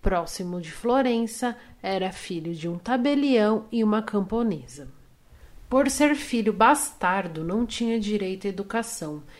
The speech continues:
e ficava em casa, o que fez ele desenvolver a arte de desenhar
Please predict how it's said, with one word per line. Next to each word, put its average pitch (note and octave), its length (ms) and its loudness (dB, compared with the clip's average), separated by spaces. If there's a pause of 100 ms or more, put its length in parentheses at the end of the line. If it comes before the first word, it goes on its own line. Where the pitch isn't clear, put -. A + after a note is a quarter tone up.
(140)
e - 60 -8
ficava F3+ 480 -4
em A3+ 100 0
casa, C3+ 540 -10
o C#4 100 -2
que E4+ 160 -6
fez B3 420 2
ele F#3 200 -2
desenvolver A3+ 1120 0
a G#3 60 0
arte F3+ 520 -4
de F3+ 160 -12
desenhar E3 800 -8